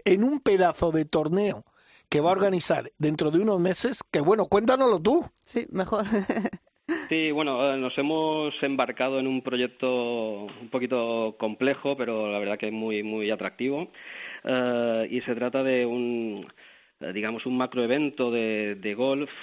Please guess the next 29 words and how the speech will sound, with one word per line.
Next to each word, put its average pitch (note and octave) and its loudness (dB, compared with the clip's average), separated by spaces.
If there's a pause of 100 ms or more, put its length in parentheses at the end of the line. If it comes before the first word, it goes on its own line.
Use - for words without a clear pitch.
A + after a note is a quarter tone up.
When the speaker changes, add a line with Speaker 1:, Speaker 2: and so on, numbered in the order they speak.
(160)
Speaker 3:
eh, F#2+ -8
de, F#2+ -6
pa-, G2 -8
de G2 -10
un A#2 -6
perfil G#2 -4
alto, C3+ -2 (600)
¿vale? A#2 0
Que B2 -4
engloba, A2 -2
pues, G#2+ -2 (140)
eh, F#2+ -4
cuatro A2+ -2
días A2 -2
de G#2+ -4 (100)
juego C#3 0 (300)
y A2+ -2
que G2+ -2
está G#2 -6
combinado A2 -4
con G#2+ -8
una, G#2 -8
con G2 -12
experiencias G2+ -6
gastronómicas C3+ -2 (380)
y A2+ -4
con G#2 -6
diversas G2 -8
actividades A#2+ -2